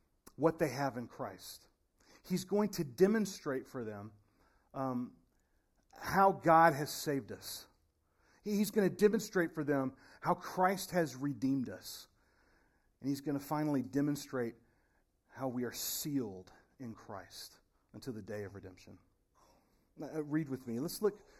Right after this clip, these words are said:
first at the work of the Father. Look at verse four. We see very clear that he has chosen us. He's chosen us. "Even as he chooses, he chose us in him before the foundation of the world, that we should be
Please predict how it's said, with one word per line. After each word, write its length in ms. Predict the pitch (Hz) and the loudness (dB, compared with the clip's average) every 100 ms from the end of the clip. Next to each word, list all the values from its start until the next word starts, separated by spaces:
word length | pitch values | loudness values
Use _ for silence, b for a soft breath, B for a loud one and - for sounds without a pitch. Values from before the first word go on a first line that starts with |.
| b | b
first 420 | - 170 160 - | 0 2 2 0
at 100 | 156 | -4
the 80 | 135 | -4
work 300 | 120 147 147 | 0 0 -2
of 200 | 139 120 | -8 -8
the 60 | |
Father. 520 | 123 - 131 135 123 127 | -8 0 2 2 0 -4
Look 120 | 156 | -4
at 80 | 175 | -2
verse 260 | 165 - | -2 -2
four. 420 | - 156 151 127 - B B | -4 0 2 0 -2 B B
We 100 | 151 | -2
see 240 | 160 - 170 | -2 -2 -2
very 220 | 147 151 | 2 0
clear 320 | 147 170 170 | 0 -2 0
that 140 | 147 139 | 0 0
he 120 | 151 | 0
has 220 | 139 - b b b | -2 -4 b b b
chosen 640 | - - 180 151 117 98 87 - | -12 -6 -2 -4 -6 -12 -14 -14
us. 460 | 107 - - - - _ _ _ | -12 -12 -14 -16 -20 _ _ _
He's 120 | - | -18
chosen 400 | - 175 190 139 | -10 -4 -4 -4
us. 340 | 107 - - - _ _ b b b b | -8 -12 -18 -20 _ _ b b b b
"Even 300 | 214 233 240 | 6 8 8
as 260 | 208 202 - | 8 4 2
he 180 | 185 | -4
chooses, 680 | 160 - - 226 240 165 135 | -4 -6 -2 2 2 2 -4
he 120 | 147 170 | -2 -2
chose 400 | - 226 240 165 | 6 8 8 6
us 320 | 147 139 - | 4 4 0
in 220 | 185 208 | 0 0
him 360 | 175 160 131 135 - b b b b | 0 0 0 -2 -6 b b b b
before 260 | 196 190 | 8 10
the 80 | 175 | 6
foundation 800 | 165 170 156 175 196 - 214 202 | 6 6 6 8 6 4 2 2
of 220 | - 180 147 | 4 2 4
the 80 | |
world, 560 | 147 143 170 135 110 104 - b b b | 2 4 6 6 2 -4 -16 b b b
that 160 | 151 135 | -2 0
we 160 | 170 | -2
should 260 | - 160 123 | -2 -6 -2
be 340 | 147 135 127 | 2 2 0